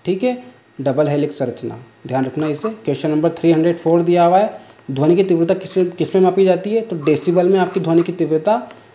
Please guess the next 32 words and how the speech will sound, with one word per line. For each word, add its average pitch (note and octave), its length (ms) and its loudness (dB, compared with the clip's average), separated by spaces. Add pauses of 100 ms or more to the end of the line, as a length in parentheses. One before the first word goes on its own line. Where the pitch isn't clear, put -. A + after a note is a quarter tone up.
(120)
मापी C3 320 -2
जाती A#2 400 -4
है, A2+ 200 -8
ठीक G3 180 0
है। B3+ 80 2 (440)
क्वेश्चन D3+ 280 0
नंबर E3 220 4
थ्री E3 200 -2
हंड्रेड E3 240 2
फ़ाइव E3+ 240 2
दिया F3+ 240 0
हुआ F#3+ 160 -2
है, A3 120 -2 (360)
मधुमक्खी E3+ 520 0
पालन F3 400 2
क्या F#3 160 2
कहलाता F#3+ 440 2
है? G#3 80 0
तो G3+ 240 -4
एपीकल्चर F3+ 640 2
बोलते D3 260 2
हैं F#3 60 4
मधुमक्खी C#3 460 -2
पालन A#2 300 -4
को, A#2+ 120 -12
ठीक F#3+ 280 -2
है। A3+ 80 4
Important D3 500 0
question D3+ 300 -2
है, F3+ 100 -2
ध्यान C#3+ 200 -2
रखना, G3 340 -2